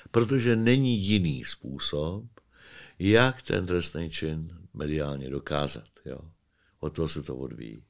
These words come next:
Samozřejmě blbá je, eh, ve chvílích, kdy zachycujete lidi, kteří nic neprovedli, jenom třeba byli svědci něčeho.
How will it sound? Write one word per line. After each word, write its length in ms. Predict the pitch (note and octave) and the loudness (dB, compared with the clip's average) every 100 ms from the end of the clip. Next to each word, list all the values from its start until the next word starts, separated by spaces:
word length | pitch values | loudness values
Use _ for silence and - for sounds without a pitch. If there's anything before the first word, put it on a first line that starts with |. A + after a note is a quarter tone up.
| _ - - - - - | _ -20 -20 -18 -18 -16
Samozřejmě 760 | - F2+ G2 F#2+ G2+ G#2 G#2 F#2 - - _ - | -4 2 4 6 4 4 4 2 -4 -20 _ -10
blbá 520 | - G2 F#2 G#2 G2+ | 4 4 8 6 6
je, 380 | G#2 G2+ F#2+ D#2+ - | 6 4 4 0 -6
eh, 180 | C2+ D2 | -8 -6
ve 180 | D2+ | -6
chvílích, 840 | D#2+ - F#2+ F#2+ G2 G2+ G2+ G2+ - - - _ | -6 -6 -4 -2 0 -2 -2 -8 -14 -18 -20 _
kdy 260 | E2 E2 D#2+ | -6 -2 -2
zachycujete 600 | E2 - F#2 G#2 F2+ F#2+ | -2 -4 -4 -2 -2 -2
lidi, 300 | E2+ E2+ F#2 | -2 -2 -4
kteří 300 | - G2 G2 | -2 0 2
nic 260 | F2+ - | 0 -2
neprovedli, 840 | E2+ D#2 D#2+ D2 C#2+ C#2 C#2 D#2 G2 - - - - - | -4 -4 -4 -4 -6 -8 -10 -10 -14 -16 -20 -18 -12 -4
jenom 240 | E2+ F#2 | 0 2
třeba 220 | - G2 | 2 2
byli 180 | G2+ G2+ | 2 2
svědci 640 | - F2+ - - - D2 | 2 2 0 -2 -6 -6
něčeho. 600 | C#2 B1+ - C2+ C2 C2+ | -8 -10 -8 -8 -10 -14